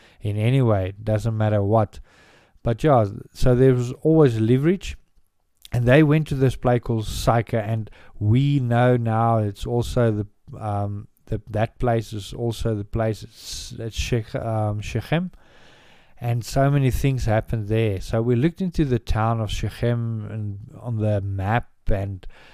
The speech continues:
the, and then we went through the Bible all the way from Genesis. I haven't recapped for a while, so I'm gonna recap today a bit, so,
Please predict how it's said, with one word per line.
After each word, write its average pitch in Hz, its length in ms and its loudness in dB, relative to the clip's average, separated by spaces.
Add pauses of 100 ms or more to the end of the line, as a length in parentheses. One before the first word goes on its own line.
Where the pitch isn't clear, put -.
(240)
the, 101 240 0 (420)
and 98 480 -4
then 117 240 0
we 156 100 2
went 139 240 2
through - 260 0
the 127 120 2
Bible 110 500 2
all 120 180 -2
the 127 80 0
way 107 160 0
from 90 280 -10
Genesis. 123 640 -2 (420)
I 127 40 4
haven't 151 220 4
recapped 139 420 4
for - 160 0
a 120 80 4
while, 131 280 6
so 123 140 0
I'm 113 120 0
gonna 113 180 0
recap 123 480 0
today 107 420 2
a 104 60 0
bit, 107 280 0
so, 107 600 -2